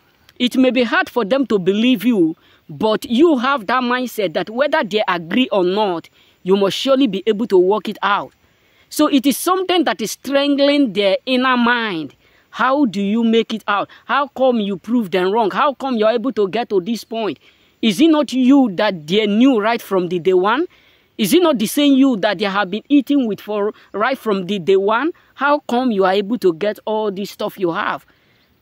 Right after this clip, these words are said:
So many people are questioning you, even without you not being aware. So you have to understand that where you are right now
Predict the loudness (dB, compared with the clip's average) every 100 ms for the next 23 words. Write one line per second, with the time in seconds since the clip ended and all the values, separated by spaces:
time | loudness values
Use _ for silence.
0 | _ -6 2 4 4 4 0 0 0 -2
1 | -2 -2 -2 -2 2 4 4 2 2 0
2 | 4 4 4 2 2 0 -2 -2 -2 -4
3 | -4 -2 0 0 -2 -4 -12 _ _ _
4 | _ _ _ _ -6 2 4 4 2 0
5 | -4 -2 -4 -4 -2 -2 -2 -2 0 2
6 | 2 0 0 -4 -2 -2 -4 -4 -4 -4
7 | -4 -10